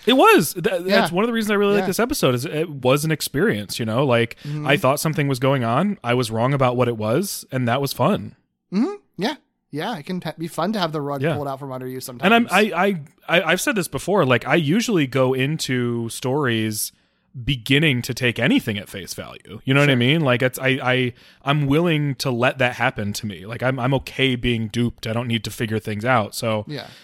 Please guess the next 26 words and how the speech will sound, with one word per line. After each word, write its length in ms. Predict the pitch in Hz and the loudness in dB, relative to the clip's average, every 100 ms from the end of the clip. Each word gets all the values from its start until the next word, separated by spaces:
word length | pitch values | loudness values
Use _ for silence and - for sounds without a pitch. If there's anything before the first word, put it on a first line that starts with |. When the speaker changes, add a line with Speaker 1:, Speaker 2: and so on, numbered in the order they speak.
| _ | _
Speaker 1:
um, 440 | 120 113 107 101 98 | -4 -2 -2 -4 -2
that's 160 | 139 - | -2 0
kinda 180 | 175 135 | 2 0
just 160 | 123 | 2
my 100 | 120 | 0
mindset 460 | 110 120 - 113 - | 2 0 -2 -4 -4
most 220 | 123 120 | -2 -2
of 60 | - | -2
the 100 | 107 | -4
time, 240 | 123 123 | -2 -2
which 120 | 107 | 0
makes 280 | 131 160 - | 2 0 0
episodes 360 | 123 - 113 104 | -4 -4 -6 -4
like 120 | 101 | -6
this 180 | 104 104 | -6 -10
really 380 | 131 - 185 127 | -10 -4 -2 -2
effective. 480 | - 127 - 107 | -2 -2 -2 -8
It's 100 | 104 | -2
one 80 | 156 | 2
of 60 | 156 | 2
the 80 | 143 | 2
reasons 260 | 131 123 | 0 -2
I 60 | 113 | -2
like 420 | 110 123 120 - _ - - _ _ | 0 0 -2 -8 _ -20 -20 _ _
unreliable 560 | 139 135 123 120 120 110 | -2 2 2 4 2 2
narrative 600 | 107 117 113 104 - | 0 0 0 -4 -14